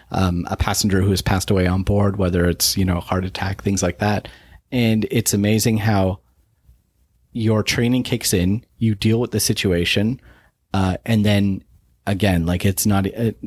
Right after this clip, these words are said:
usually they say, like, a week later, it hits me that this is what happened. I had a very close friend of mine who was on a, and they were an instructor as well, and they were on a flight where someone was,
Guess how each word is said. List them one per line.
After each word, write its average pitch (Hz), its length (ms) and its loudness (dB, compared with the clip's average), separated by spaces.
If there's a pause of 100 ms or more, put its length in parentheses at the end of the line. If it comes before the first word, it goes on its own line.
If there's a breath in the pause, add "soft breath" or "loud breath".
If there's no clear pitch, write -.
(280)
usually 120 500 0
they 101 140 2
say, 104 180 0
like, 95 180 0
a 110 80 -2
week 101 280 0
later, 98 280 2
it 90 140 -2
hits - 300 -4
me 90 80 2
that 82 180 2
this 87 180 0
is 90 140 0
what 87 160 0
happened. 85 500 -2 (380 loud breath)
I 107 80 -2
had 107 160 2
a 101 80 -2
very 113 220 0
close 104 240 0
friend 101 200 0
of 98 60 2
mine 95 240 2
who 101 260 0
was 98 200 2
on 95 160 2
a, 90 260 0 (320 loud breath)
and 95 300 0
they 104 400 -2
were 101 160 2
an 98 80 0
instructor 98 440 0
as - 120 -2
well, 110 320 0 (500 loud breath)
and 104 220 0
they 104 100 2
were 107 140 2
on 98 120 0
a 95 60 -2
flight 101 320 2
where 98 240 2
someone 98 340 2
was, 95 240 0